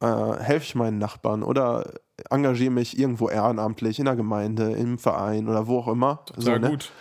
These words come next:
Speaker 1: Ähm, genau, und, und, äh, haben diesen Ausgleich, so, ne? Aber ich glaube, da, wo wir nur einfach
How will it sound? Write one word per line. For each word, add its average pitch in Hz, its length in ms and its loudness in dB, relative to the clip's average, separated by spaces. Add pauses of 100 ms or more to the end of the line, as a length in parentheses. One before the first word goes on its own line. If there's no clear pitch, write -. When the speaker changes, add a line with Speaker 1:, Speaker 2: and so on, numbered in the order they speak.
(320)
Speaker 1:
Ähm, 131 300 2
genau, 143 380 4
und, 127 260 0
und, 131 420 0 (100)
äh, 123 60 2
haben 117 380 4
diesen 123 220 2
Ausgleich, 110 800 0
so, 107 180 -2
ne? 110 220 2
Aber 110 140 2
ich 113 100 -4
glaube, 135 340 4
da, 127 260 4
wo 127 140 0
wir 120 120 2
nur 143 540 2
einfach 117 440 0